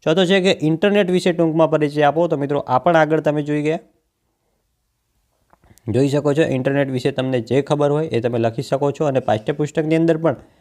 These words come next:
જે ઇન્ટરનેટ વિશે માહિતી આપેલી છે એ તમારે લખવાની છે. નેક્સ્ટ પાંચમું જોઈએ કે સંચાર માધ્યમોની સમાજ જીવન પર અસર સમજાવો. એનો પણ મિત્રો તમે સંપૂર્ણ જવાબ જોઈ શકો છો વીડિયોમાં.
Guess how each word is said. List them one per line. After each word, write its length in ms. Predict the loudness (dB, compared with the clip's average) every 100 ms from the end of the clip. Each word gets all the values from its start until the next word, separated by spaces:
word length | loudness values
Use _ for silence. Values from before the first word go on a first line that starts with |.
| _ _ _ _
જે 100 | 0
ઇન્ટરનેટ 440 | 2 2 2 2
વિશે 220 | 0 0 2
માહિતી 360 | 2 2 2
આપેલી 340 | 2 2 -2 -2
છે 120 | -4
એ 240 | -4 -6
તમારે 340 | -2 0 0 0
લખવાની 520 | -2 0 -2 -2 -6
છે. 300 | -10 -14 -16 _ _ _ _ _ _ _ _ _ _ _ 0
નેક્સ્ટ 260 | 0 0
પાંચમું 360 | -2 -2 0 2
જોઈએ 140 | 2
કે 100 | 0
સંચાર 400 | 0 0 2 2
માધ્યમોની 760 | 2 0 2 0 2 0 -2 -6 _ _ _ _
સમાજ 420 | -8 0 2 2
જીવન 360 | 0 0 0 2
પર 140 | -2
અસર 360 | -4 -6 -6 -4
સમજાવો. 640 | -4 -4 -2 -2 -4 -10 _ _ _ _ _ _ _ _ _ _ _ _ _ _ _ _ _ _
એનો 180 | 0 4
પણ 160 | 4 4
મિત્રો 200 | 2 2
તમે 200 | 2 0
સંપૂર્ણ 420 | 0 -2 0 0
જવાબ 280 | 2 2 2
જોઈ 180 | -2 0
શકો 280 | 0 0
છો 120 | 0 0
વીડિયોમાં. 580 | 0 0 -2 -6 _